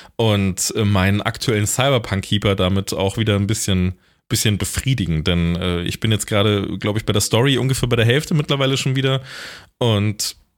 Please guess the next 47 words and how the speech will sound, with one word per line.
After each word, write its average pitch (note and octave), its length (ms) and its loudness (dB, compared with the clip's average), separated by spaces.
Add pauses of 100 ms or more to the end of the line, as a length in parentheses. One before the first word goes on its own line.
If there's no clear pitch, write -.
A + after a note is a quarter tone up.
(220)
spiel - 240 0
das C3 180 2
Ganze B2+ 300 2
parallel A#2 580 4
auf - 180 0
dem D3 60 2
Steam G#2 400 2
Deck. G2+ 220 2
Also G#2+ 140 2
ich, - 220 -4
ich, - 180 -8
das - 180 -4
ist - 160 -4
ja G2 140 2
das - 240 -2
Geile G2+ 280 2
jetzt D#2 220 0
gerade. E2 240 0
Ich - 80 -4
kann's G2+ 220 0
ja E2 60 2
am F#2+ 80 0
P F2+ 120 -6
C A#2+ 220 0
spielen, B2+ 440 0
dann F#2+ 300 0
wird G2 140 0
das G#2 100 -2
Ganze G2+ 280 0
synchronisiert A#2 520 2
mit B2 80 0
der C3 80 4
Cloud C3 300 0
und C3 180 -2
ich - 100 -6
kann C#3+ 140 -2
am C3+ 80 2
Steam D#3 240 4
Deck C#3 140 2
einfach B2+ 160 0
weiterspielen B2+ 460 2
im G#2 120 2
Bett A2 220 0
und G#2+ 220 -4
keine A2 260 0
Ahnung G#2 280 0
wo. G2+ 200 0